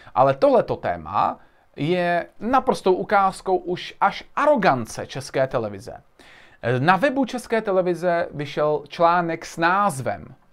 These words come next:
Green Deal na emise zabral, říká nezávislá zpráva. Evropská unie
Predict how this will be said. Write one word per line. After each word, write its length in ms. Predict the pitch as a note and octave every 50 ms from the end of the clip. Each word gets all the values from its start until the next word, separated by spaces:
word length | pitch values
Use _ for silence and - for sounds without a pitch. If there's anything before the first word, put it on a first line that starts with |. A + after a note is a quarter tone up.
| _ _ _ -
Green 460 | B2 B2+ E3+ A#3 C4+ D4 D4+ C#4 F#3+
Deal 280 | - G3+ G#3+ A3 G#3 G#3
na 240 | G3 F#3 E3+ -
emise 320 | G3 G3 G3+ F#3+ - - C3+
zabral, 480 | A#2+ B2+ A2 G#2+ C3 C#3 E3 F#3+ F#3
říká 680 | D3 C#3 C3 B2 - - C#3+ B2 C3 C#3 D#3+ G3+ A#3 A#3 - - _ _ _ - - _ - -
nezávislá 1400 | B2+ B2 C3+ D3 E3 G3 C4 D4+ B3+ F#3 F#3 F3+ D#3+ D#3 D#3 D#3 D3+ D3 D3+ D3 - - - E3+ D#3+ D#3+ D#3+ E3 F3+
zpráva. 680 | F3 - - - E3+ F3 F#3 F#3+ F#3 C3+ - - - - _ - - - - - - - - - _ _ _ _ - - - - _ _ _ - _ - - -
Evropská 640 | - A3 A#3 C#4+ C#4+ C#4+ - - - A#3+ A3+ - -
unie 320 | A3 A3+ A3+ D#3 - -